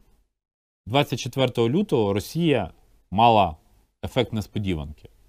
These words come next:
Тому що на той момент українське керівництво вірило Лукашенку із запевненням Лукашенка і білоруських генералів про те, що з території Білорусі ніколи нічого не станеться.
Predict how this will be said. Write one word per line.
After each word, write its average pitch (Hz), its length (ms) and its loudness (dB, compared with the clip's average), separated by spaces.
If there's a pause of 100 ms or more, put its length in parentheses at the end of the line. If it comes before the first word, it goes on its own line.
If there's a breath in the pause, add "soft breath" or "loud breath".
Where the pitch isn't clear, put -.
(380)
Тому 135 180 0
що 131 140 -4
на 131 100 -4
той 147 160 0
момент 123 420 -2
українське 113 640 -2
керівництво 107 600 -2
вірило 107 380 2
Лукашенку 87 720 -6 (560)
із 101 80 -4
запевненням 104 580 2
Лукашенка 98 800 -4
і 92 260 -2 (460 soft breath)
білоруських 113 600 0
генералів 117 500 2
про 113 140 -4
те, 120 180 -2
що 110 180 -8
з - 80 -14
території 113 540 0
Білорусі 110 540 -2
ніколи 123 380 -4
нічого 98 340 -6
не 90 100 -6
станеться. - 500 -20